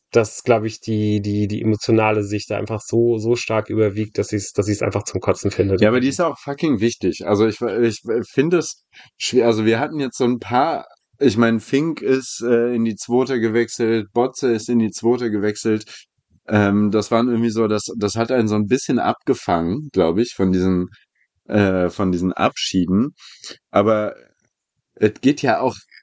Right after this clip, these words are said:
Speaker 2: nicht, n-, also so, es geht schon auch um das, was wir fühlen und warum wir da hinkommen und so. Das heißt, diese ganze emotionale Ebene, finde ich halt, ist neben ganz vielen sportlichen Sachen und sowas schon auch wichtig. Und deswegen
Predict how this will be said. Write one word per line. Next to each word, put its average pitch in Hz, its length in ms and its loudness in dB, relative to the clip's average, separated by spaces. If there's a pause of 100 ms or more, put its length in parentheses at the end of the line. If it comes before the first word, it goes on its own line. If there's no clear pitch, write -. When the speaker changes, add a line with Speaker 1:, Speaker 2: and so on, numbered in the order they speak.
(140)
Speaker 2:
nicht, 139 360 2
n-, 113 420 -2
also 110 260 2
so, 110 280 2
es 101 160 -4
geht 131 180 0
schon 139 280 -2
auch 131 200 0
um 107 480 0 (300)
das, 98 280 0
was 101 240 -2
wir 101 180 4
fühlen 95 520 0
und 104 240 -6
warum 104 380 0
wir 95 120 2
da 98 120 0
hinkommen 95 580 -2
und 82 160 -4
so. 82 100 -2
Das 87 160 -2
heißt, 127 200 0
diese 101 260 2 (580)
ganze 123 440 0
emotionale 107 680 0
Ebene, 113 320 0 (180)
finde 110 200 0
ich - 100 -8
halt, 92 180 0 (840)
ist - 320 -4
neben 101 360 2
ganz 107 240 -2
vielen 104 280 0
sportlichen 110 600 -2
Sachen 104 280 -2
und 104 120 -2
sowas 110 240 0 (500)
schon 113 260 2
auch 95 320 -6
wichtig. 90 480 -2
Und 90 140 0
deswegen 98 420 0